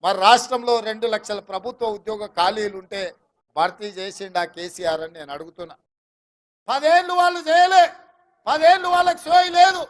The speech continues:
పేదోళ్ళ పిల్లలు అశోక్ నగర్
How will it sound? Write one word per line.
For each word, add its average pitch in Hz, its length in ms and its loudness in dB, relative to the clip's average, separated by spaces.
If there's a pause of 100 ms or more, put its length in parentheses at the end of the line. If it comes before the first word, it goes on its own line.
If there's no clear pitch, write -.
(420)
పేదోళ్ళ 339 460 2
పిల్లలు 349 560 2 (420)
అశోక్ 339 420 0
నగర్ 339 320 -2